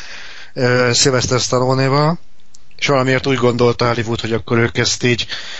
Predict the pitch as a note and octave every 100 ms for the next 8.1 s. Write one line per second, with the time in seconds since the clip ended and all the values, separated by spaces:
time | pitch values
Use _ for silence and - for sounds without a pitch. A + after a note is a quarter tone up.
0 | - - D#3+ C#3 C3 B2 - - C#3 C3
1 | C#3 D3 D3 - - - D3+ - - F3
2 | C#3 C3 C#3 C3+ B2+ C3 C3+ B2 A#2+ -
3 | C3 B2 A#2+ A#2+ C#3 C#3 C3 B2+ A#2 -
4 | - C3+ A#2+ B2+ A2+ A#2 A#2+ A#2+ A#2+ A#2
5 | - C3 D#3 - - - - - A#2 D#3
6 | E3 D#3 D3+ D3 C3 A#2+ C3 C3 B2 B2
7 | A2 A2+ C3 C3+ C3+ B2 B2+ A#2 A#2+ A#2